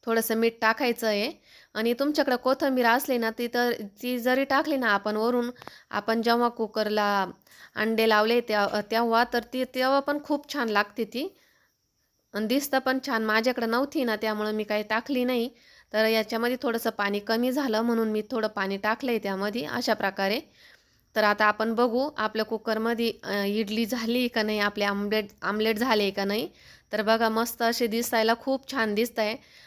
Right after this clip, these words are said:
तर आता आपण एक काडी ल-, अ, घालून बघू ते आपले आ-, आमलेट झाले का तयार तर. तर बघा काहीच लाट-, लटकत नाहीये त्याला, म्हणजे झाले.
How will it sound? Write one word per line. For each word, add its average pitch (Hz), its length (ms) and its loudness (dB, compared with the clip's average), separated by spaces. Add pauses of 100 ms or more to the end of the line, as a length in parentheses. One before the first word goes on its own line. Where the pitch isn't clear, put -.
(140)
तर 208 80 0
आता 208 240 2
आपण 226 260 0
एक 240 220 -2
काडी 220 260 4
ल-, 226 80 4
अ, 208 240 4
घालून 220 400 -2
बघू 226 240 0
ते 247 140 -2
आपले 208 320 0
आ-, 202 160 0 (180)
आमलेट 214 400 -2
झाले 233 340 0
का 226 200 -2
तयार 196 380 2
तर. 247 140 -2 (720)
तर 208 100 2
बघा 220 360 4
काहीच 220 400 -2
लाट-, 220 340 2
लटकत 226 520 -2
नाहीये 254 280 -2
त्याला, 208 280 -2
म्हणजे 220 340 0
झाले. 233 560 0